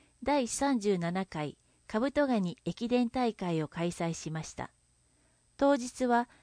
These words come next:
三十五チームの総勢二百六十三人が参加し、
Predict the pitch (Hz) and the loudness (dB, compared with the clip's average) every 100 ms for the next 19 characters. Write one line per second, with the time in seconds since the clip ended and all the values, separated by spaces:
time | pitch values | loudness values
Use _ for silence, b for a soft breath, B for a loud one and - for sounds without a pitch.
0 | - - 311 269 208 190 185 180 - 233 | -10 -2 0 0 0 0 0 -2 0 0
1 | 190 165 147 - - - 254 254 240 240 | 0 -2 -4 -8 -10 0 2 4 4 2
2 | - 208 220 269 269 269 254 262 262 262 | 0 -2 -2 -2 0 0 0 -4 -2 -2
3 | - 269 220 190 156 156 170 165 165 - | 0 0 0 -2 -6 -8 -8 -6 -8 -8
4 | 160 | -10